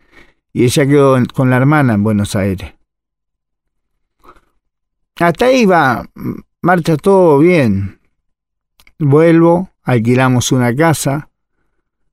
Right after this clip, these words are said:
nos agarra la, una crisis de, del ochenta y nueve allá, ochenta y ocho, ochenta y nueve, alquilábamos, no podíamos con el alquiler. Y bueno,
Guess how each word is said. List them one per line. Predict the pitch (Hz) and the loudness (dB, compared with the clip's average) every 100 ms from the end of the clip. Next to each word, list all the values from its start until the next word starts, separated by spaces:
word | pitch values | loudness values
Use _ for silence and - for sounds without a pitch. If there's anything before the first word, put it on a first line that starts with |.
| _ _ _ _ - | _ _ _ _ -4
nos | 131 123 151 | -2 0 0
agarra | 151 180 160 139 | 0 0 0 0
la, | 123 101 95 - - _ - | 0 -2 -6 -12 -20 _ -16
una | 107 - 123 117 | -12 -8 -6 -2
crisis | 127 160 - 139 113 | 2 2 2 0 0
de, | 113 107 95 - _ _ - | 0 -2 -6 -12 _ _ -18
del | 123 117 113 110 | -8 -4 -4 -4
ochenta | 110 - 123 113 120 | -4 -2 -2 -2 -2
y | |
nueve | 120 151 160 135 | 0 2 2 0
allá, | 117 156 151 151 - _ _ _ _ | 0 -2 -2 -4 -10 _ _ _ _
ochenta | 127 113 131 | -6 -2 0
y | |
ocho, | 147 127 120 | 0 -2 -4
ochenta | 117 113 127 | -2 -2 0
y | |
nueve, | 135 151 160 156 - _ _ _ _ _ _ - | 0 2 2 -2 -8 _ _ _ _ _ _ -8
alquilábamos, | 123 123 110 131 147 151 156 156 147 | -4 -2 0 0 2 2 2 0 0
no | 117 | 0
podíamos | 120 120 131 131 113 95 98 - | 0 0 2 0 0 -4 -8 -14
con | - 117 117 | -4 -2 0
el | 117 | 0
alquiler. | 123 113 127 131 151 143 - _ _ _ _ _ _ _ _ _ _ _ | -2 -2 -2 0 0 -2 -8 _ _ _ _ _ _ _ _ _ _ _
Y | 175 | 0
bueno, | 208 190 165 147 95 | 2 2 0 -2 -4